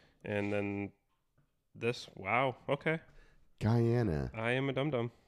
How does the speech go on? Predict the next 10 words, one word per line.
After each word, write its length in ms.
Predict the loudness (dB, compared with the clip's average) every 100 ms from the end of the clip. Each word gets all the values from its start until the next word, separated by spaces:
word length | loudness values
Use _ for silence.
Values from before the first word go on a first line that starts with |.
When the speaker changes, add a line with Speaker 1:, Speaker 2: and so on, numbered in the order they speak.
| -4
Speaker 2:
Me 120 | 4 8
too, 200 | 10 12
dude. 160 | 12
I'm 140 | 10 10
right 80 | 10
here 160 | 10
with 160 | 8 8
you. 180 | 6 6 -2 -20 -20 -20 _ 6
Anyways, 760 | 8 10 10 10 8 6 4 -8 -14
so 680 | -2 10 12 12 12 12 10